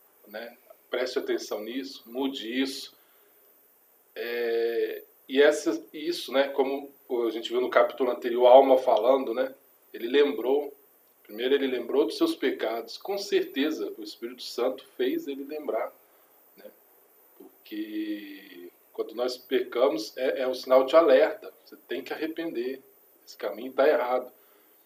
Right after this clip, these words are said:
E, e quando ele lembra, né, quando ele lembra que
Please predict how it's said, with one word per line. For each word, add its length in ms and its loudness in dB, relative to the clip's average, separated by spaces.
E, 340 -10
e 80 -20
quando 220 0
ele 140 4
lembra, 520 0
né, 200 -4
quando 180 -10
ele 140 -6
lembra 440 2
que 400 -12